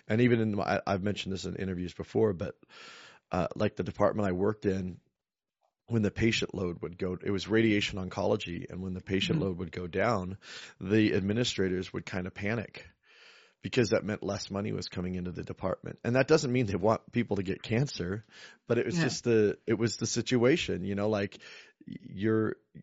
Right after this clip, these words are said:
Speaker 1: your income is dependent on people having cancer. <laughs>
Speaker 2: Mm.
Speaker 1: You know, if,
Speaker 2: Yeah,
Speaker 1: if,
Speaker 2: and
Speaker 1: if, if we, if we got rid of it, you know, we, we,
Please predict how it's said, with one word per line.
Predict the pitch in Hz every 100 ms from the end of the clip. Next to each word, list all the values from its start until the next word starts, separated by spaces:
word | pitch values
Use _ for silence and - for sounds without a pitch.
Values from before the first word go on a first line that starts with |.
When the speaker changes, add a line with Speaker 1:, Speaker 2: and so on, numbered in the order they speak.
| _
Speaker 1:
your | 101 107 107 - _
income | - 120 - 107 98
is | -
dependent | 87 - 107 107 -
on | 95
people | 107 101 95
having | 110 92 87
cancer. | 101 101 - - -
<laughs> | - 185 - 156 - -
Speaker 2:
Mm. | - 165 151 - - - - - _ -
Speaker 1:
You |
know, | 113
if, | 104
Speaker 2:
Yeah, | 135 214
Speaker 1:
if, | 190 165
Speaker 2:
and | - -
Speaker 1:
if, | 110 107 _
if | 107 107
we, | 123 104 -
if | 107 -
we | 117
got | 127 -
rid | 139 135
of | 95
it, | 101 -
you | 107
know, | 98 101
we, | 113 -
we, | 110 104